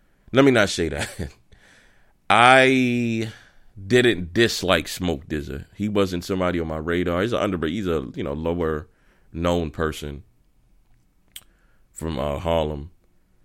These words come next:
But, um, he's always been, he's been here producing projects for years now. And he, you know, he's a staple in Harlem, you know, you know what I'm saying? So, closed Mouth, Don't Get Fed. That shit, that shit, that was a dope E L O,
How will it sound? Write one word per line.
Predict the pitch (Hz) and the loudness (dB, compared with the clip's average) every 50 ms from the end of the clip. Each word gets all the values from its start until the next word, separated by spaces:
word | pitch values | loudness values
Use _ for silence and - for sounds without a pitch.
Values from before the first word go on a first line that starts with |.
| _ _ _ _ _ _ _ _ | _ _ _ _ _ _ _ _
But, | - - 82 82 82 82 | -8 -4 -2 -2 0 0
um, | 78 76 76 76 76 73 71 67 73 - | 0 -2 -2 -2 -4 -6 -6 -8 -10 -10
he's | - 120 135 113 117 | -6 -4 0 2 4
always | 120 120 110 107 95 | 4 4 4 4 2
been, | 82 78 98 110 | 0 0 -2 0
he's | 120 95 | -2 -2
been | 73 76 107 120 107 | 0 2 2 2 2
here | 92 101 101 87 85 80 71 71 - _ _ _ _ _ _ | 2 0 -2 -2 -2 -4 -6 -8 -12 _ _ _ _ _ _
producing | - - 92 85 98 101 90 - 92 90 85 85 78 | -8 -6 -2 -2 -2 -2 -2 0 -2 -2 -2 -2 -4
projects | - - - 95 95 98 95 80 80 78 73 - - | -8 -4 0 2 4 4 2 2 -2 -4 -4 -6 -8
for | - - | -10 -10
years | 78 78 82 90 98 95 85 80 - | -8 -2 0 2 2 2 2 0 -4
now. | 76 69 67 64 57 60 | -8 -8 -8 -8 -8 -10
And | 62 73 85 | -10 -10 -8
he, | 90 | -8
you | 87 82 131 | -6 -6 -4
know, | 113 107 | -4 -4
he's | 104 117 113 | -4 -4 -4
a | 113 | -6
staple | - - - 101 - - - 65 62 | -8 -8 -6 -6 -8 -8 -10 -12 -12
in | - | -10
Harlem, | 85 87 76 73 64 64 60 55 53 | -8 -8 -8 -6 -8 -10 -12 -14 -14
you | 64 57 50 | -14 -14 -14
know, | 50 - - - | -14 -14 -14 -14
you | - - 50 | -12 -12 -12
know | 50 | -12
what | 50 50 | -12 -14
I'm | 52 | -16
saying? | - - - 50 53 50 50 | -16 -16 -14 -14 -14 -14 -16
So, | - - - 50 50 50 50 - _ _ _ _ _ _ _ _ _ _ _ _ _ _ _ - | -18 -16 -14 -14 -14 -14 -16 -18 _ _ _ _ _ _ _ _ _ _ _ _ _ _ _ -8
closed | - 92 90 92 90 - | -2 0 2 2 2 2
Mouth, | 92 87 87 85 80 - | 2 2 2 2 0 -2
Don't | 76 80 80 | -2 -2 -2
Get | 71 73 73 | -4 -6 -6
Fed. | - - 78 73 69 64 | -6 -4 -4 -4 -2 -2
That | 73 92 | -2 -2
shit, | - - 69 58 | -2 -4 -6 -6
that | 55 78 90 | -4 -6 -6
shit, | - - | -6 -4
that | - 76 | -2 -2
was | 90 90 80 | 0 -2 -2
a | 73 | -4
dope | - - 78 73 - - | -6 -4 -4 -4 -6 -6
E | 71 76 73 | -8 -8 -6
L | 71 73 | -6 -4
O, | 71 69 64 64 | -4 -6 -6 -10